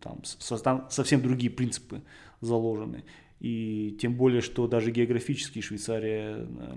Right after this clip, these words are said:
напоминает Южную Осетию, потому что, я помню, была история такая интересная, э, при организации швейцарской армии, тем, что так как страна го-, горная,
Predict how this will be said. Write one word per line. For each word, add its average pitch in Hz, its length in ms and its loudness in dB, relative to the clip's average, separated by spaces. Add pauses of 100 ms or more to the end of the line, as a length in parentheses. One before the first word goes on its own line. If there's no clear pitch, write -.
(120)
напоминает 110 480 -4
Южную 113 200 -2
Осетию, 214 260 -4
потому 104 100 -6
что, - 240 -8 (680)
я - 140 -4
помню, 117 240 -2
была 113 220 2
история 117 320 -2
такая 104 240 -4
интересная, 110 640 -4
э, - 440 -10 (520)
при 110 120 -2
организации 110 1000 0
швейцарской 110 840 -6
армии, 143 440 0 (680)
тем, 123 160 0
что - 180 -4
так 120 160 0
как 117 160 2
страна 120 240 4
го-, 131 260 6
горная, 131 720 4